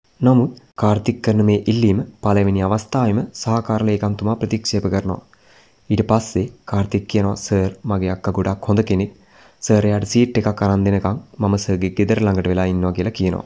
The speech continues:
මෙහෙම දවස් දෙකක් වගේ නොකා නොබී සහකාර ලේකම්තුමාගේ නිවස ළඟටම වෙලා ඉන්නවා. එහෙම ඉන්න වෙලාවේ සහකාර ලේකම්තුමාගේ පුතා ඉස්කෝලේ යන්න ලෑස්තිලා කාර් එකට නගිනවා. මේ වෙලාවේ ඩ්‍රයිවර්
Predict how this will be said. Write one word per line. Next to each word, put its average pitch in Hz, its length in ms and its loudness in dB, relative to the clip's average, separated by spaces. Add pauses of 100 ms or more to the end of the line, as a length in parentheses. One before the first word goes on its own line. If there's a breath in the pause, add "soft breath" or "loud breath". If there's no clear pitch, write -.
මෙහෙම 123 240 2
දවස් 123 300 2
දෙකක් 123 300 0
වගේ 117 240 2
නොකා 107 260 2
නොබී 110 280 4 (120)
සහකාර 110 460 -2
ලේකම්තුමාගේ 104 680 0
නිවස 104 240 0 (460 soft breath)
ළඟටම 113 380 4
වෙලා 98 220 2
ඉන්නවා. 98 320 0 (500)
එහෙම 123 180 4
ඉන්න 135 260 6
වෙලාවේ 113 380 4 (160)
සහකාර 127 480 0
ලේකම්තුමාගේ 120 720 2
පුතා 104 300 0 (540 soft breath)
ඉස්කෝලේ 135 380 2
යන්න 120 160 2
ලෑස්තිලා 113 440 2
කාර් 104 280 2
එකට 101 180 0
නගිනවා. 95 380 2 (920 soft breath)
මේ 104 120 6
වෙලාවේ 98 300 4
ඩ්‍රයිවර් 104 420 4